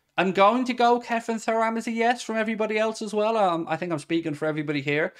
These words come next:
So if we get Kefren Thuram in, thirty-five, forty, forty-five million, another yes. So then you've got one more hell yes to go.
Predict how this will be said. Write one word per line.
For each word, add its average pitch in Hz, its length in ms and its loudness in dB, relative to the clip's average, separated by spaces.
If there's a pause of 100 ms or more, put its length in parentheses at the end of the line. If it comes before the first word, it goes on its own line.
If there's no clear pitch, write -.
(240)
So 190 120 -6
if - 20 0
we 240 60 0
get 294 220 4
Kefren 226 360 0
Thuram 180 460 2
in, 156 200 -2
thirty-five, 151 540 0
forty, 139 440 -2
forty-five 139 580 0
million, 131 360 -4 (320)
another 277 320 4
yes. 131 540 -2 (340)
So 208 120 -4
then 311 160 4
you've 285 100 2
got 196 240 6
one 240 280 4
more 202 360 6
hell 190 400 2
yes 151 360 2
to 147 100 -4
go. 110 340 -4